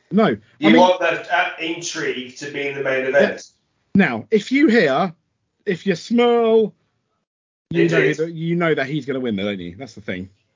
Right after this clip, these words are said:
Speaker 2: Probably, yes.
Speaker 1: So if, if he does come in, he's gonna be late twenties, isn't he?
Speaker 2: Yes, definitely. Maybe even number thirty.
Speaker 1: Maybe, may-, and then,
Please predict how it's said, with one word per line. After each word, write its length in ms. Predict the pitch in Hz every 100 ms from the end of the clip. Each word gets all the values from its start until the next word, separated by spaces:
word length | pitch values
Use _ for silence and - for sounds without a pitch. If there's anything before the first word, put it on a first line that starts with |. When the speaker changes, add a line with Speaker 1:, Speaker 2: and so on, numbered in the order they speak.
| _
Speaker 2:
Probably, 480 | 151 135 127 143 117
yes. 400 | 127 - - _ _ _ _ _ _ _
Speaker 1:
So 140 | - 156 -
if, 220 | 202 - 220
if 120 | 202
he 100 | 202
does 200 | 226 202
come 160 | 156
in, 120 | 110 101
he's 240 | 156 170
gonna 220 | - 156
be 160 | 143 120
late 200 | 127 110
twenties, 420 | 98 123 104 87
isn't 200 | 107 90
he? 140 | 87 98 _ _ _ _ _ _ _
Speaker 2:
Yes, 800 | 156 190 - - - - - _
definitely. 560 | 165 156 - 110 110 127 160
Maybe 280 | 170 175
even 120 | 180 180
number 200 | 175 165
thirty. 480 | 160 - - - - _ _ _ _ _ _ 92 -
Speaker 1:
Maybe, 380 | 104 107 -
may-, 160 | 120 123 - _ _ -
and 140 | 202
then, 140 | 233